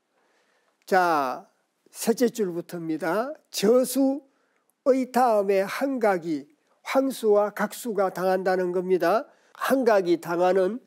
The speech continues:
이십칠, 이십팔은 신명의 자리가 되는 까닭에 이수를 전공한다. 또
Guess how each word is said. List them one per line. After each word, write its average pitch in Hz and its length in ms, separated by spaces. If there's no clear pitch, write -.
이십칠, 226 600
이십팔은 196 800
신명의 330 760
자리가 202 520
되는 170 340
까닭에 160 640
이수를 180 500
전공한다. 147 840
또 - 460